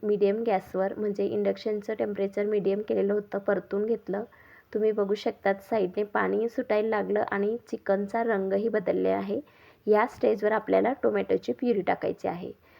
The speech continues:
म्हणजे चिकन छान परतून झाल्यावरच टोमॅटोची प्युरी टाकायची, म्हणजे कच्चापणा राहणार नाही चिकनसाठी.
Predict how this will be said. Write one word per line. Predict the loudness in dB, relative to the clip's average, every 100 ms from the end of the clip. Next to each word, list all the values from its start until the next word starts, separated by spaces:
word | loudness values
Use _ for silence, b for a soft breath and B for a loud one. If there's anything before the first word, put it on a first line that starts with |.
| b -2
म्हणजे | 2 2
चिकन | 2 -2 0 -2 -2
छान | 0 0
परतून | 4 2 4 0 2
झाल्यावरच | 4 6 6 4 0 0
टोमॅटोची | 0 2 0 -2 -4
प्युरी | -4 -2 0
टाकायची, | 0 -2 0 -4 -2 -6 -6 _
म्हणजे | -4 -2
कच्चापणा | 0 -2 0 -4 -2 -2 -2
राहणार | -2 -2 -2
नाही | -2 -4
चिकनसाठी. | -6 -6 -4 -4 -6 -6 -6